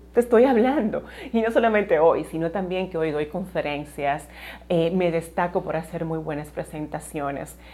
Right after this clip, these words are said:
¿Por qué? Porque aprendí, ¿no? O sea, esa lección del pasado pudo haberme retenido, pudo haberme impedido que yo me motivara a hablar en público, pero no fue así. Y aquí estoy compartiendo contigo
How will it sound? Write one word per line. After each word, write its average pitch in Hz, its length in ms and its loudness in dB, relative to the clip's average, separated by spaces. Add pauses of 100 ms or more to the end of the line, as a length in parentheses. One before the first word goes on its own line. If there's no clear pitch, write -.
(240)
¿Por 175 180 -4
qué? 165 300 -4
Porque 156 280 -2
aprendí, 160 600 0
¿no? 156 120 -6
O - 20 -8
sea, 151 180 -4 (140)
esa 196 240 0
lección 233 340 -2
del 208 120 0
pasado 175 500 -6
pudo 185 240 8
haberme 180 400 2
retenido, 156 680 0
pudo 156 240 -2
haberme 175 280 0
impedido 165 640 -2 (360)
que 147 220 -2
yo 160 120 -4
me 165 100 -2
motivara 151 600 0
a - 180 -4
hablar 147 200 -6
en 147 100 -8
público, 151 560 -4
pero 175 200 -4 (1080)
no 262 120 -2
fue 277 100 -6
así. 233 320 -6 (460)
Y 220 80 -2
aquí 202 180 -4
estoy 170 400 -4
compartiendo 165 680 -2
contigo 165 580 0